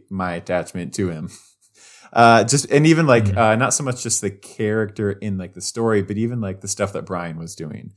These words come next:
Speaker 1: Just, like, was not stuff I was a huge fan of with, with Vale, and yet, like, I still just wanted something good to come out of him and, um, something to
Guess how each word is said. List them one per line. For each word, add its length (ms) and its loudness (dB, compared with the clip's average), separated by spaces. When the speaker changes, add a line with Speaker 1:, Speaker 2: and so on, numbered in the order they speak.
Speaker 1:
Just, 220 -4
like, 400 -2
was 200 0
not 200 -2
stuff 260 -4
I 80 0
was 160 -2
a 60 -12
huge 260 -4
fan 300 -4
of 320 -4
with, 180 2
with 220 2
Vale, 400 0
and 180 -2
yet, 180 0
like, 240 0
I 60 -4
still 320 -2
just 240 -8
wanted 540 -6
something 540 -8
good 300 -6
to 120 -10
come 160 -4
out 200 -2
of 140 -10
him 200 -8
and, 240 -12
um, 400 -4
something 600 -6
to 420 -6